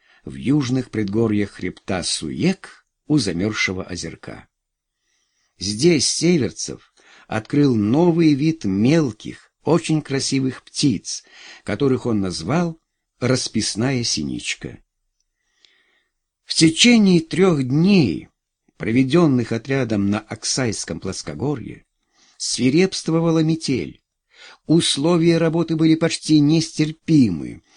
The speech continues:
Только Северцев с его исключительной выносливостью и работоспособностью мог продолжать исследования и вдохновлял своим примером остальных. Северцев по снегу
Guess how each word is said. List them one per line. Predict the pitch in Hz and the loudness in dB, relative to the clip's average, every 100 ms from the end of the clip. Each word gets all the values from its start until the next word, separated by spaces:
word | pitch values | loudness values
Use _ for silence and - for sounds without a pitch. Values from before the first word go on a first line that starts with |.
| - - _ - | -20 -20 _ 0
Только | 160 160 151 | 0 2 -2
Северцев | - - 190 143 110 - 87 - | -2 0 2 2 -2 -8 -10 -6
с | - | -2
его | 131 143 - | -2 -2 -2
исключительной | 180 - 180 180 - - 185 - 147 139 | -4 -4 -4 -6 -2 0 0 0 2 2
выносливостью | 131 127 139 - 82 73 - - - - _ - - | 0 0 0 -2 -8 -10 -12 -12 -14 -14 _ -20 -4
и | 120 | -2
работоспособностью | 135 143 131 117 - 80 - 185 175 170 - 156 151 - - _ _ | 0 -2 -4 -6 -8 -6 -2 0 2 0 -2 -4 -4 -6 -20 _ _
мог | 117 160 - | 0 0 0
продолжать | 151 151 135 135 117 - 117 170 165 - - | -2 0 0 0 0 -2 -2 -2 -4 -12 -6
исследования | 143 156 - 160 165 151 131 113 85 73 - _ _ _ | -2 -2 -2 -2 0 0 0 0 -2 -6 -12 _ _ _
и | - 151 | 2 2
вдохновлял | 143 - 123 131 117 127 117 | 2 -2 -2 0 0 0 -2
своим | - 104 110 98 | -2 0 0 -2
примером | - 87 87 151 123 117 - | -4 -4 0 0 0 -4 -6
остальных. | - - 80 58 127 - _ _ _ _ _ _ _ _ _ _ _ _ _ _ _ _ _ _ _ | -10 -8 -10 -8 -10 -14 _ _ _ _ _ _ _ _ _ _ _ _ _ _ _ _ _ _ _
Северцев | - - 202 180 160 - 156 | -6 2 4 4 0 -4 -4
по | - | -4
снегу | 127 - 123 139 123 120 | -4 -2 -2 0 -4 -4